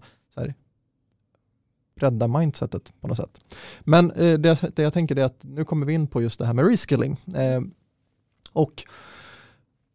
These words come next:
en av de viktigaste egentligen komponenterna idag i en tid där vi nu går in allt mer i digitaliserade delar av vårt samhälle, i digitalis-, vi digitaliserar våra arbetssätt,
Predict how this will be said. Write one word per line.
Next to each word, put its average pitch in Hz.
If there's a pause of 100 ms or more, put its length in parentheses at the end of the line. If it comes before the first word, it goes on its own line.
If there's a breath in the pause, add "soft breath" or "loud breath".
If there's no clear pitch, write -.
(560)
en 196
av 170
de 131
viktigaste 135
egentligen 120 (520)
komponenterna 156
idag 117
i 156
en 143 (260)
tid 123
där 120
vi 131
nu 123
går 127
in 120
allt 143
mer 123
i 120
digitaliserade 123
delar 127
av 139
vårt -
samhälle, 131
i 139
digitalis-, 120
vi 131
digitaliserar 123
våra 120
arbetssätt, -